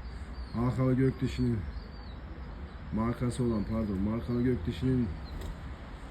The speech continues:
yavrularını paylaşacağım. Onlar da üç haftalık oldular. Siz de beni kırmayıp şu abone tuşuna basar, videoları beğenirseniz sevinirim arkadaşlar. Yüz kırklarda kaldık arkadaşlar.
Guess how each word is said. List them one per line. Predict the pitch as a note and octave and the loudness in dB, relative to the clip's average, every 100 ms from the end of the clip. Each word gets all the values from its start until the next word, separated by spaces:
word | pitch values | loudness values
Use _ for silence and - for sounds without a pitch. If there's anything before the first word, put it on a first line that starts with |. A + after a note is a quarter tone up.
| - G2+ | -4 2
yavrularını | A#2 A#2+ B2+ C3+ | 6 6 6 6
paylaşacağım. | C3 A#2 G#2+ G2 A2+ A#2 A#2 | 6 4 4 2 0 0 2
Onlar | B2+ C#3 | 4 6
da | C3+ | 4
üç | A#2 | 4
haftalık | B2 A2+ A2+ A2 - | 0 -2 -2 -2 -2
oldular. | G#2 G2+ A2+ C3 - - - - - - - - - - - - - - - - - - - | -2 0 0 -2 -4 -8 -8 -10 -10 -12 -12 -12 -10 -8 -10 -10 -12 -10 -10 -10 -10 -12 -10
Siz | - D#3 | -4 4
de | D3+ D3+ | 8 10
beni | D3+ D3+ | 10 10
kırmayıp | C#3 D3 D3 C3+ - - - G2+ | 10 10 10 8 2 -6 -6 -4
şu | - C#3+ C3 - - - | 0 2 2 0 -6 0
abone | C#3 C#3+ C#3 | 4 6 6
tuşuna | - - C3+ C3+ | 4 4 4 6
basar, | C3+ C#3 B2+ F#2+ A2 C3+ | 4 4 2 0 0 2
videoları | B2 C3+ C3 B2 | 6 6 6 6
beğenirseniz | C3 C3+ D3 - B2 A#2+ - - - - - - - - - | 6 6 6 4 4 2 0 -8 -10 -10 -10 -8 -8 -6 -4
sevinirim | - B2 C3+ C3 A#2+ | 2 6 6 6 6
arkadaşlar. | A2+ A2+ A2 A2+ - C3+ C3+ - C3 | 2 2 2 2 0 0 0 -2 2
Yüz | B2+ B2+ | 4 4
kırklarda | C#3 B2+ C#3 C3+ C3+ | 2 2 4 4 2
kaldık | C#3+ C#3 C3+ | 4 2 4
arkadaşlar. | C3 A#2+ B2+ C3 - C3+ | 2 2 2 2 2 -2